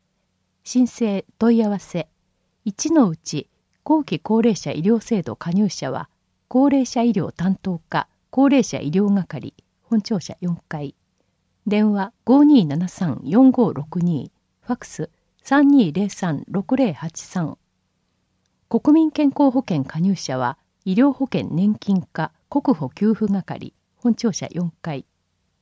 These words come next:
電話、五二七三四一四九、ファックス、三二零九一四三六へ。二は、介護保険課給付係、本庁舎二階。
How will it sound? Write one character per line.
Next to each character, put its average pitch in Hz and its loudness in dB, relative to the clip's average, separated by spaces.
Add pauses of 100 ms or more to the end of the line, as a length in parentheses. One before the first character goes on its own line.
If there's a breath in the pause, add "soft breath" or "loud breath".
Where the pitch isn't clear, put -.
(140)
電 214 0
話、 196 -4
五 247 0
二 294 6
七 170 0
三 160 -4
四 208 6
一 240 2
四 180 0
九、 143 -8 (360)
フ - -6
ァ - 0
ッ - -12
ク - -18
ス、 - -12 (300)
三 277 4
二 254 8
零 185 0
九 165 -6
一 - -2
四 254 4
三 180 -2
六 160 -6
へ。 - -10 (760)
二 277 6
は、 214 2 (100)
介 294 2
護 302 2
保 269 2
険 254 4
課 - -4
給 269 2
付 247 0
係、 226 -2 (160)
本 254 0
庁 233 -2
舎 - -10
二 175 -4
階。 185 -6